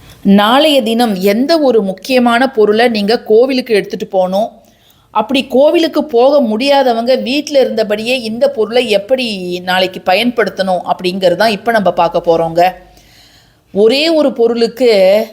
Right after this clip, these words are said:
அவ்வளவு சக்தி உண்டு. அது என்ன பொருள் அப்படின்னு பார்த்தீங்கன்னா, பச்சரிசி மாவு. இந்த பச்சரிசிய மாவை நீங்க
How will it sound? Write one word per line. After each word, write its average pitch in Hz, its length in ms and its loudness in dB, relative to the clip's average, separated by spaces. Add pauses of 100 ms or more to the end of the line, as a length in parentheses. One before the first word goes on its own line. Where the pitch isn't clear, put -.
(100)
அவ்வளவு 262 540 2
சக்தி 226 340 -6
உண்டு. 190 320 -4
அது 180 240 -2
என்ன 214 320 -2
பொருள் 196 260 0
அப்படின்னு 175 440 -2
பார்த்தீங்கன்னா, 175 440 -2 (100)
பச்சரிசி 247 840 -2
மாவு. 180 520 -2 (560)
இந்த 208 360 2
பச்சரிசிய 277 760 0
மாவை 220 440 0
நீங்க 202 300 0